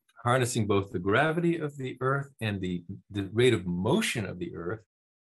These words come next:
to sling the spaceship back around and head it towards Mars, where it would take very little, if any, rocket fuel in order to get back. And once on Mars, I guess in principle, you would orbit a slingshot around Mars,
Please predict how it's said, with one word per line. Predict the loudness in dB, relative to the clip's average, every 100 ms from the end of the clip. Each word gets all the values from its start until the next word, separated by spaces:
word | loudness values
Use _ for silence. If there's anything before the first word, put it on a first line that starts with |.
| _ -2
to | 0 2 0
sling | -4 -2 -2 2 4 6 4
the | 4 2 0 -8 _ _ _ _ _
spaceship | -6 0 0 0 -4 -6 _
back | 0 0 0
around | 0 0 0 -2 -4
and | -2
head | 0 0
it | -2
towards | -4 -4 -4
Mars, | -4 -2 -2 -4 -8 -14 -20 -20 _ _ 2
where | 4 6
it | 4
would | 2 2
take | 2 0 -2 _ _ _ _ _ _ _ _ _ -2
very | 4 4
little, | 4 4 2
if | 2
any, | 0 2
rocket | 2 0 -2 -10
fuel | -8 -6 -6 -4
in | -2
order | 0 0
to | -2
get | -4 0
back. | 0 0 -6 _ _ _
And | -4 2
once | 2 2
on | -2 0
Mars, | 2 2 2
I | -2
guess | -4 -6
in | -8
principle, | -4 -4 -4 -4 -2
you | -2 -2
would | -4 -2
orbit | 2 4 4
a | 0
slingshot | -6 -6 0 0 2 0 0
around | 2 0 -2
Mars, | -2 0 2 0 -2 -10